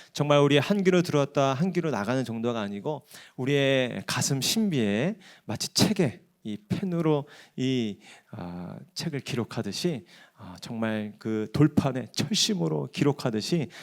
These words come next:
오늘 이 하나님의 말씀이 우리의 신비 가운데 새겨진 은혜가 있기를 축복합니다. 그래서 이 한 해를 잘 마무리하고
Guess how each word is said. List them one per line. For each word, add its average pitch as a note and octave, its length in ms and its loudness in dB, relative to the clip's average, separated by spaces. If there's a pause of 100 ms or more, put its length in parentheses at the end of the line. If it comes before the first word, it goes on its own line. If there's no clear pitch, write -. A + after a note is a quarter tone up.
(180)
오늘 B2 160 2
이 C3 80 4
하나님의 C#3 320 4
말씀이 A#2+ 500 2
우리의 A#2 400 4 (220)
신비 D#3 340 0
가운데 A2+ 460 2
새겨진 D#3 420 2
은혜가 G#2+ 240 2
있기를 G2 280 -2
축복합니다. A2+ 840 2 (300)
그래서 G#2+ 400 0 (340)
이 A2 120 2
한 C3+ 180 -2
해를 A#2+ 260 2
잘 A2+ 220 -4
마무리하고 G#2+ 800 2